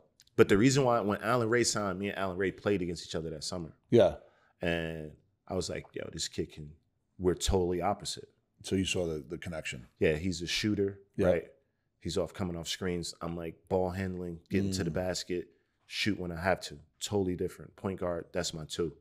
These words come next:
Speaker 2: Yeah.
Speaker 1: I like that. I saw
Speaker 2: Yeah.
Speaker 1: him play. Um, I don't think, I don't think he played for the Gauchos. I'm not sure who he played for, but I saw him play in Connecticut.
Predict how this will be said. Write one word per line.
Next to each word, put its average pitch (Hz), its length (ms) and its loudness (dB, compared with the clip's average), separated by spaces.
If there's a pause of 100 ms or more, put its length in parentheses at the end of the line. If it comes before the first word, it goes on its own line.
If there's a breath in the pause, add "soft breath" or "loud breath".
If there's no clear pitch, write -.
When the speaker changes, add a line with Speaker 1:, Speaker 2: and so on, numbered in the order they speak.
(160)
Speaker 2:
Yeah. 85 180 4
Speaker 1:
I 73 120 -4
like 87 280 2
that. - 160 -14 (140)
I 82 60 -6
saw 87 200 2
Speaker 2:
Yeah. 85 60 0
Speaker 1:
him 85 80 -4
play. 87 460 -2 (540)
Um, 80 580 -8
I 95 40 -6
don't 101 100 -6
think, 113 160 0
I 87 40 -8
don't 113 140 -4
think 131 120 -6
he 123 60 -4
played 104 160 -2
for - 80 -14
the - 60 -12
Gauchos. 95 560 0
I'm 110 80 -2
not 110 120 2
sure 117 200 2
who 101 120 0
he 85 60 -2
played 92 240 0
for, 87 240 -2
but 87 340 -4 (500)
I - 60 0
saw 107 180 2
him 82 60 -2
play 95 160 -4
in 85 60 -4
Connecticut. 85 540 -4